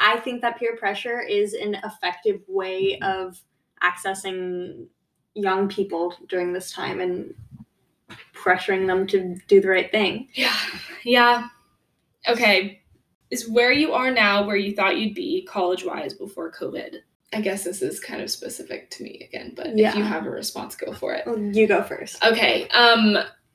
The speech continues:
Speaker 2: so yes and no. I mean, when I toured my school, I was like, "This is the most logical place for me to be," even before covid. Um, and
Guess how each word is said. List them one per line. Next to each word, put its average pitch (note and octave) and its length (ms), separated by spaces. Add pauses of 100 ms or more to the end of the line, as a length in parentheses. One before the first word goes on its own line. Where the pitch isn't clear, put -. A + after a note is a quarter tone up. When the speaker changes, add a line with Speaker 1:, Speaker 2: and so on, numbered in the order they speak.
Speaker 2:
so E4 640
yes A#3+ 360
and D4+ 180
no. G#3 440
I A#3 180
mean, A3+ 180
when G#3+ 120
I G3+ 120
toured G3+ 320
my G3 120
school, F#3 400
I F3+ 120
was F3+ 200
like, E3 320 (640)
"This G3 220
is F#3 180
the G3 60
most E3 260
logical D#3+ 440
place - 260
for G3 140
me F#3+ 200
to F3+ 80
be," - 80 (320)
even F#3+ 220
before - 340
covid. C#4+ 480 (600)
Um, G3+ 540 (440)
and F#3+ 500